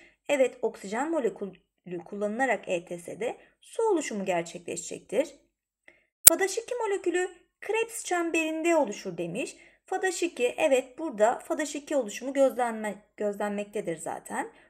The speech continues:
fad molekülü indirgenerek fadh iki oluşacaktır. Krebs çemberinde karbondioksit çıkışı olur demiş.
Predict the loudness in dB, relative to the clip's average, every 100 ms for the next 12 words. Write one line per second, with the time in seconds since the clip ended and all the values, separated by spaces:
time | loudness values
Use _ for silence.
0 | _ -2 -2 -2 -6 -8 -8 -6 -6 -8
1 | _ _ -8 -4 -2 -2 -2 -4 -2 -4
2 | -4 -6 -6 -6 -4 -2 -2 -2 -2 -2
3 | -2 -4 -6 _ _ _ _ _ _ _
4 | -2 0 -2 -4 -2 0 0 0 2 2
5 | 2 -8 _ -4 2 4 4 0 0 0
6 | 0 -4 -4 -6 -2 0 0 0 0 -2
7 | -2 -6